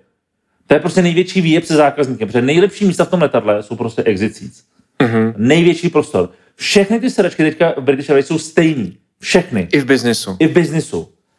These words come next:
Speaker 1: Oni jediný, co dělají, já jsem to fakt studoval, jo. Protože tam, když přijdeš, tak ono, když si objednáváš, tak oni se ti jakoby mění, kolik máš biznisových řád. A oni tam mají takovou,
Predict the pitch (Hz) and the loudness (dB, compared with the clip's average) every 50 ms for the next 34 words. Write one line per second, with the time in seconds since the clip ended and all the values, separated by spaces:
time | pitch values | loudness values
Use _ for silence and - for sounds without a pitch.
0 | _ _ - 123 131 147 156 156 165 165 160 220 254 - - 269 214 208 151 139 | _ _ 0 0 2 4 4 4 2 2 2 0 0 2 0 2 4 4 4 2
1 | 131 - 165 190 190 202 208 196 - - 202 185 180 151 120 98 92 92 95 107 | 0 0 -2 -2 2 2 0 0 0 0 2 2 2 2 2 -2 -2 -4 -6 -6
2 | 117 - _ _ _ - 151 143 147 147 175 208 - - - 214 - 139 127 - | -8 -10 _ _ _ 0 2 2 2 2 0 -4 -6 -4 -4 0 0 0 0 0
3 | 139 123 156 170 160 160 156 - 214 196 170 170 151 139 135 147 139 - 175 160 | -2 0 0 0 0 0 2 2 2 2 2 2 2 2 2 2 0 -2 -4 -2
4 | 170 165 165 175 165 - _ _ - - - - 170 165 180 180 202 190 190 180 | -2 0 0 -2 -4 -8 _ _ -8 -4 0 2 2 2 4 2 4 4 4 2
5 | 180 175 160 147 139 139 139 151 165 _ _ _ _ - - 151 156 160 156 160 | 2 2 2 0 -2 -2 -4 -6 -8 _ _ _ _ -2 2 2 2 2 2 0
6 | 180 180 160 131 143 143 127 147 170 165 - 165 170 175 175 139 147 143 135 131 | 0 0 0 2 0 0 0 0 -4 -2 -2 0 0 0 0 0 0 2 2 0
7 | 139 - _ _ _ _ _ - - 123 147 151 196 196 208 196 190 175 - - | -2 -6 _ _ _ _ _ 0 2 2 2 4 2 2 2 2 0 0 0 2
8 | 185 214 240 254 - | 2 4 4 2 -2